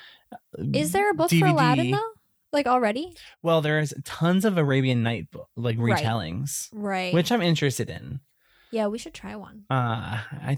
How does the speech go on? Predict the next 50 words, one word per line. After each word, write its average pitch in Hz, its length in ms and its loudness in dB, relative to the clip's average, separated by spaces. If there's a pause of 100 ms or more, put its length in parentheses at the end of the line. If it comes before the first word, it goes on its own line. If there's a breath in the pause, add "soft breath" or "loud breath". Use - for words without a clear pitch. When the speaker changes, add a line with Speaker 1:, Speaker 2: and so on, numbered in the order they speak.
(100)
Speaker 1:
I 143 100 -4
definitely 143 360 0
think 117 220 -4
I'm 107 140 -4
interested 120 380 -8
in 98 100 -14
those. - 460 -16
Speaker 2:
Okay. 339 120 -6
All - 1040 -14
right. 320 180 -14
Speaker 1:
So - 160 -4
we'll 160 140 2
see 196 180 0
about 151 240 2
that. 147 240 -6 (680 loud breath)
Speaker 2:
Well, 254 200 2
if 226 160 -2
you 220 160 -4
wanna 349 180 2
stay 294 200 2
up 269 120 0
to 226 100 0
date 214 180 2
with 214 180 -2
what 190 140 2
we 208 160 0
are 311 100 0
doing 208 440 0
so 220 120 -2
you 190 320 -2
can 202 440 -2
know 202 200 2
when 269 140 2
we 285 100 2
go 294 100 4
and 294 100 0
see 302 120 0
the 302 80 -4
movie 277 500 2
or 196 100 -2
when 180 260 -4
we 240 360 -2 (220)
listen 214 340 -2
to 240 60 -2
one 247 80 0
of 247 80 -2
the 254 80 0
Arabian 269 300 2
Night 208 180 -4
books, 208 320 -8